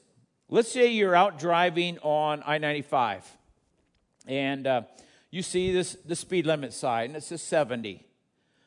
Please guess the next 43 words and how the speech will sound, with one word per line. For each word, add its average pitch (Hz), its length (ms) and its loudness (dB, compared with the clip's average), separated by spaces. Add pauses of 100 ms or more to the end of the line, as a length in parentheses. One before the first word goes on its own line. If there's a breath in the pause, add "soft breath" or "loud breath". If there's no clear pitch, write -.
(180)
That's 151 280 0
like - 460 -2
the 165 100 2
law, 156 460 2 (420)
seventy 147 400 -2
miles 175 320 0
an 175 100 -8
hour. 139 340 -4 (680)
Now, 151 320 0 (240)
if - 140 -10
you 165 80 -6
go 151 260 4
over 175 240 6
it, 247 180 4
you 165 140 -8
know 175 180 0
you're 165 280 -2 (180)
breaking 185 500 2
the 165 80 0
law, 143 520 0 (420)
okay? 147 400 0
And 135 360 -12
many 131 220 -4
of 135 80 -6
you 143 80 -4
know 139 260 -2
you 135 160 -6
can 135 180 -8
probably 127 360 -2
go 131 200 -2
a 127 60 -4
little 147 260 0
over 127 380 -2
and 131 160 -8
not 120 240 -4
get 127 160 -4 (260)
pulled 127 200 -2
over 113 340 -4
or - 20 -2
anything, 117 400 -8
but 180 160 -4 (240 loud breath)
there's 170 240 2
a, 156 140 0